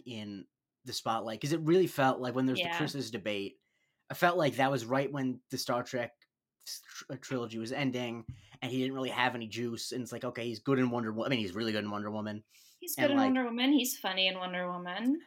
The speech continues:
Speaker 2: he's low
Speaker 1: But
Speaker 2: status in Wonder Woman.
Speaker 1: it just didn't feel like he had the, the same juice that the other Chris's did, and it's like,
Speaker 2: Yeah.
Speaker 1: I know that he's more talented than at least two of 'em, so.
Speaker 2: Yep.
Speaker 1: Um, but yeah, what, what are some of your favorite,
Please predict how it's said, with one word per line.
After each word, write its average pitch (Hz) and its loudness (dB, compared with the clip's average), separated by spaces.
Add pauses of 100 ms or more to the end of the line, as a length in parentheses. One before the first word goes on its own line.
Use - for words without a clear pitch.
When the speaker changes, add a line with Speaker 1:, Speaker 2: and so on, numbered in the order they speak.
Speaker 2:
he's 220 -2
low 180 6
Speaker 1:
But - -
Speaker 2:
status 175 6
in 180 -6
Wonder 175 -2
Woman. 175 0
Speaker 1:
it 202 12
just 226 4
didn't 170 2
feel 185 4
like 170 6
he 143 0
had 135 6
the, 131 4
the 127 -6
same 135 0
juice 123 -4
that 117 -8
the 123 0
other 123 0
Chris's 98 -4
did, 101 -2
and 101 -4
it's - -8
like, 113 0
Speaker 2:
Yeah. 170 4
Speaker 1:
I 208 10
know 185 12
that 156 2
he's 151 2
more 139 8
talented 127 4
than 110 4
at 117 0
least 139 0
two 131 2
of 98 -4
'em, 90 -4
so. 101 -2 (920)
Speaker 2:
Yep. 285 -2 (1300)
Speaker 1:
Um, 107 2
but 131 2
yeah, 127 6
what, 180 10
what 208 6
are 214 6
some 196 4
of 175 6
your 151 4
favorite, 135 4